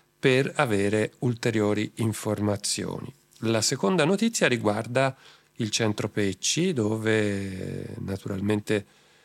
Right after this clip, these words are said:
eh, si sta aspettando la designazione del, eh, nuovo direttore o della nuova direttrice, eh, ma dove nel frattempo si è inaugurato, eh, un nuovo spazio al piano terra che si chiama,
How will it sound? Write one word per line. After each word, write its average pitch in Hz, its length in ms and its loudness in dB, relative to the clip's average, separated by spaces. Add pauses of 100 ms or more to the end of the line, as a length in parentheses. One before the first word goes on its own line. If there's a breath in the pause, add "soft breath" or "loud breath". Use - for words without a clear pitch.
(140)
eh, 92 200 -4
si - 160 -2
sta 107 260 0
aspettando 113 840 0
la 110 80 4
designazione 113 880 2
del, 110 320 2
eh, 104 580 2
nuovo 101 320 0
direttore 104 580 2
o 113 40 2
della 107 240 2
nuova 107 260 4
direttrice, 139 1000 2 (640 loud breath)
eh, 110 340 2
ma 123 160 4
dove 156 180 4
nel 131 160 6
frattempo 127 640 2
si 123 180 0
è 127 280 4
inaugurato, 120 1600 4
eh, 123 60 0
un 110 320 4
nuovo 127 260 4
spazio 113 540 0
al 101 80 -2
piano 117 260 2
terra 113 600 2
che 131 100 -8
si - 100 -4
chiama, 110 320 0